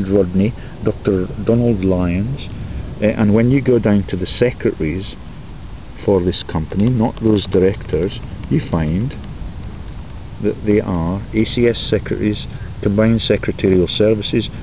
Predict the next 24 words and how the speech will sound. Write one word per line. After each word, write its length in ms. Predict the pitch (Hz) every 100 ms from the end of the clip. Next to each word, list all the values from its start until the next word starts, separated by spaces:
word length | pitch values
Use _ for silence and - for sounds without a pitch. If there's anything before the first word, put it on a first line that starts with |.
| -
Doctor 300 | 107 - -
Majid 460 | 98 98 92 113 104 -
Anwar, 600 | 98 95 90 82 82 107 - - - - - - - -
uh, 40 |
and 220 | 107 113 95
where 260 | 113 117 113
is 480 | 123 101 82 78 - - - - - - - - 101
the, 260 | 98 98
uh, 340 | - 95 95 92 - - - - - - - - - - - - - - - - - - - - - - - - - - - - - - - - - - - - -
so 140 | -
this 240 | 98 107 131
is 280 | 117 - - -
page 340 | - 110 95 90
nine 520 | 92 98 95 85 87 80
of 160 | 92
the 220 | - 92 - -
directorials, 920 | 98 95 87 - 101 90 80 85 - - - - - -
and 120 | 92
here's 360 | - 120 117 -
the 120 | 107
related 480 | 95 101 117 123 107
directors 520 | 107 110 - 104 90
and 120 | 95
secretaries 640 | - 90 - - 95 107